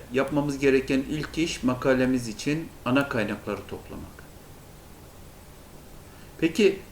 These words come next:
yazacağımız tez alana ne gibi yenilikler getiriyor?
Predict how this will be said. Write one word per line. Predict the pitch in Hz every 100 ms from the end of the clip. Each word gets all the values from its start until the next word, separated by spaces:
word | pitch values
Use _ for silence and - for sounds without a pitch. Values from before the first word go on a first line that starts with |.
| -
yazacağımız | 135 139 165 180 185 220 220
tez | - 165 139 - - - - - - - - - -
alana | 135 143 147 143
ne | 131 139 170
gibi | 214 175 127 107 87 101
yenilikler | 107 101 98 - 104 95
getiriyor? | 92 - - 92 131